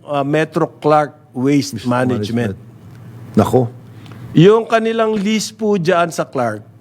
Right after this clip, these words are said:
Speaker 1: eh, mag-i-expire pa yan sa twenty forty-nine.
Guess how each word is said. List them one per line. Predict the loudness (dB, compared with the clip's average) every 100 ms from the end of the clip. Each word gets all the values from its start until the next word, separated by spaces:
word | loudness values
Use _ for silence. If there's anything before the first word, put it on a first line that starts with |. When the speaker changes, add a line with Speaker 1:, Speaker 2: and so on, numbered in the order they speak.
| -20 -16 0
Speaker 1:
eh, | 2 4
mag-i-expire | 2 0 0 -2 -4 -4 0 0 0
pa | -4
yan | -4 -4 -6
sa | -6
twenty | -4 0 0 0 -4
forty-nine. | -4 -6 -4 -4 -4 -4 -6